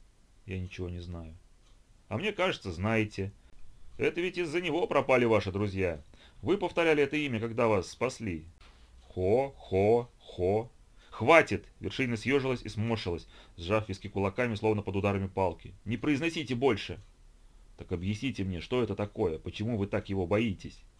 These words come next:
"Лучше вам этого не знать. Вы не ведаете, что творите". "Избавьте меня от этого пустословия.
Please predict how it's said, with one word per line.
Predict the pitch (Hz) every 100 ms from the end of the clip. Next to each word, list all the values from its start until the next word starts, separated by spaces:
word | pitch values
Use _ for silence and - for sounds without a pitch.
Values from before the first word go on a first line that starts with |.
| - - - - - - -
"Лучше | 85 78 87
вам | 90 87
этого | 82 80 80
не | 80
знать. | 80 76 73 - - - - -
Вы | 85
не | 82
ведаете, | 90 82 80 -
что | - 82
творите". | - 80 82 78 - - - - - - - - - - -
"Избавьте | - - 92 - 123
меня | 131 127
от |
этого | 143 143
пустословия. | 135 127 143 139 147 110 85